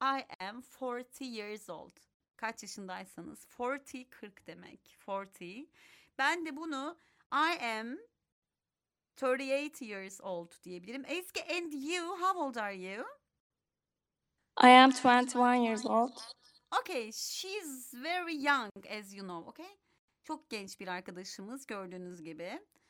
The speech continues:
Speaker 1: Peki
Speaker 2: Evet.
Speaker 1: arkadaşlar, devam ediyor muyuz?
Speaker 2: Evet, ediyorum ben.
Speaker 1: Buyursunlar.
Speaker 2: Hmm.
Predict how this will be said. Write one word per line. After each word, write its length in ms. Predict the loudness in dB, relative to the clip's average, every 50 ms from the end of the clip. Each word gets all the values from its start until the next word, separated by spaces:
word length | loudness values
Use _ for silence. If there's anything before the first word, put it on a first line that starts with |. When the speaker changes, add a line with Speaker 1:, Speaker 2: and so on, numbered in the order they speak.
| _ _ _ _ _ _ _ _ _ _ _ _ _ _ _ _ _
Speaker 1:
Peki 300 | -10 -10 -10 -8 -8 -6
Speaker 2:
Evet. 460 | -6 -6 -6 -8 -10 _ _ -2 -2
Speaker 1:
arkadaşlar, 880 | 0 0 -2 -2 -4 -6 -8 -8 -10 -14 -16 -14 -10 -6 -6 -6 -6 -8 -10 -16 _ _ _ _ -20 _ _ _ _ _ _ _ _ _ _ _ _ _ _ _ _ _ _ _ _ _ _ _ _ _ _ _ _ _ _ _ _ _ _ _ _ _ _ _ _ _ _ _ _ _
devam 260 | -2 0 0 0 0
ediyor 240 | -2 -6 -6 -6 -6
muyuz? 460 | -8 -8 -10 -12 -14 -14 -16 -20 -20 -20 _ _ _ _ _ _ _ _ _ _ _ _ -8 -8 -8 -10 -18 _ -20 _
Speaker 2:
Evet, 360 | 8 8 10 10 10 8 8 8
ediyorum 540 | 6 8 8 8 8 8 10 10 8 8
ben. 180 | 8 6 2 0 -2 -10 -20 -20 -20 -20 -20 -20 _ _
Speaker 1:
Buyursunlar. 640 | -10 -10 -10 -10 -12 -12 -14 -12 -12 -10 -10 -10 -12 -12 -16 -20 -20 -20 _ _ _ _ -20 _ _ _ _ _ _ _ _ _ _ _ _ _ _ _ _ _ -20 -20 _ -20 -20 _ _ _ _ _ _ _ _ _ _ _ _ _ _ _ _ _ _ _ _ _ _ _ _ _ _ _ _ _ _ _
Speaker 2:
Hmm. 380 | -2 2 4 4 4 4 2 0